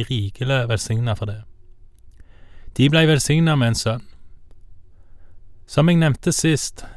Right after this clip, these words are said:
så gir også Bibelen mange eksempler på personer som handler etter Guds vilje,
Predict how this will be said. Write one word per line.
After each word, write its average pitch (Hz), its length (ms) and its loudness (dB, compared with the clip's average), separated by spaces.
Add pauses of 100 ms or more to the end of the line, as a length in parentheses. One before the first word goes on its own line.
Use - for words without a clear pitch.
(120)
så - 160 -4
gir 135 160 4
også 139 260 2
Bibelen 135 380 0
mange 120 320 2
eksempler 131 560 -2
på 120 400 -2
personer 127 680 0 (500)
som 135 180 2
handler 131 840 2 (300)
etter - 320 -2
Guds 127 360 -2
vilje, 120 440 -2